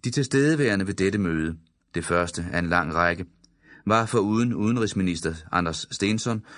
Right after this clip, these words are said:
og departementschef Peter Sormann også chefen for den juridiske afdeling i Udenrigsministeriet, kontorchef Agnes Korel og statsministeriets sikkerhedsansvarlige kontorchef Lars Kjelsson. Brevet var,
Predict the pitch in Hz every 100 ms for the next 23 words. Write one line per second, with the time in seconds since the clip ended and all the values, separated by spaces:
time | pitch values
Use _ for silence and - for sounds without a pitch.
0 | - 117 113 117 107 107 113 - 104 80
1 | - - 85 - 104 110 107 76 - -
2 | - - 117 117 113 113 107 104 107 101
3 | 98 104 98 98 104 107 87 90 95 87
4 | 90 82 90 92 85 90 82 92 82 80
5 | 80 - - - - 120 110 127 101 -
6 | 92 80 - 90 87 - 90 80 90 95
7 | - _ - - - - 117 135 127 135
8 | 123 101 107 87 80 - - 113 120 113
9 | 98 98 95 98 90 92 90 90 98 92
10 | 101 85 98 82 - 87 85 - - 90
11 | 82 85 76 - _ _ _ _ _ _
12 | _ _ _ _ _ _ _ _ _ _
13 | _ _ _ - - - 110 151 151 151
14 | 110 110